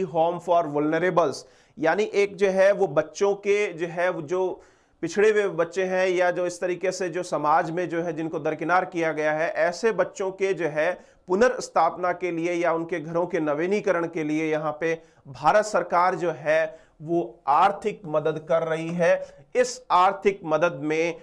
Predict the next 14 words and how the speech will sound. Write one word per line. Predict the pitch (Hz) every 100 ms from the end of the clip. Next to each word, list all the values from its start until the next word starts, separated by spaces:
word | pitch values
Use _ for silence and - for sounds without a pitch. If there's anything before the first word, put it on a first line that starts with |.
| - -
भारत | 135 131 143 156 175 175 - -
किस | 247 - 156
देश | 170 175 175
की | 180 170
हेल्प | 147 156 151 165
कर | 156
रहा | 156 151
है, | 151
यानी | 151 180
ये | 165 165 202 208 170
वल्नरेबल | 156 170 175 180 175 190
जो | 170 170
होम्स | 147 165 175 -
हैं | 170 175